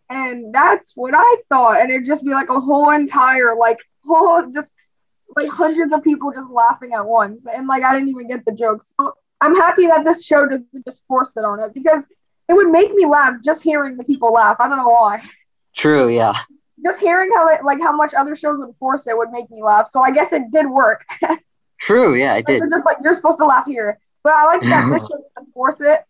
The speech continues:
Speaker 1: It just laughs,
Speaker 2: Yeah.
Speaker 1: I guess. I don't know. It makes it really funny.
Speaker 2: Yeah.
Speaker 1: So
Speaker 2: So there's, yeah, there's actually, uh, just one last thing. <laughs> There's, uh,
Speaker 1: <laughs>
Speaker 2: there's another show that I would, that I would compare this to, uh, except for the laugh track.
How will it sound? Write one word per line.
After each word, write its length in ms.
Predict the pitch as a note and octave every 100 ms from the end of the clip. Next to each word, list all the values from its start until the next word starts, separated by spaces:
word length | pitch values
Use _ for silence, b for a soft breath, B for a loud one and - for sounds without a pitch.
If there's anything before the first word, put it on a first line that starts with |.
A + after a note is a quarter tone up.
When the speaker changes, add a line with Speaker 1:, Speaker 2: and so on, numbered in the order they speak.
| _ -
Speaker 1:
It 100 | C#4
just 220 | C#4 D4+
laughs, 240 | C4 B3+ C4
Speaker 2:
Yeah. 100 | A3+
Speaker 1:
I 80 | C4+
guess. 280 | - - -
I 220 | - A#3+
don't 100 | A#3+
know. 80 | A3
It 40 |
makes 180 | C4+ C#4
it 60 | C#4
really 300 | B3+ B3 A3
funny. 360 | G#3+ G#3 G3+ G#3 _ _ _ _ -
Speaker 2:
Yeah. 340 | B2 C3+ B2+
Speaker 1:
So 100 | D#3 - -
Speaker 2:
So 40 | D3
there's, 300 | D3+ D3 - _
yeah, 200 | - C#3+
there's 260 | B2+ D3 C#3+
actually, 580 | D3+ D3+ D3+ D#3 C#3 -
uh, 260 | C3 A#2+ B2
just 260 | C#3 - _ -
one 240 | D3+ E3+
last 260 | B2 G#2 -
thing. 220 | G#2 C3 B
<laughs> 160 | B B
There's, 520 | D#3 - - G#3+ F3+
uh, 260 | F3 D#3+ D3 D#4+
Speaker 1:
<laughs> 140 | E4 -
Speaker 2:
there's 140 | E3+
another 400 | F3 G3 G3+ G3+ -
show 220 | F3+ F#3
that 100 | D#3+
I 100 | D#3
would, 200 | C#3+ C3+ -
that 120 | C3
I 80 | C3
would 120 | C3
compare 280 | C#3+ D3 D3+
this 240 | D3 C3+
to, 460 | - B2+ G#2+ C3 - _ _ -
uh, 240 | B2+ A#2+ C3
except 280 | - E3+
for 60 | D#3+
the 80 | B2
laugh 280 | A#2 A2+ -
track. 300 | A#2 A2+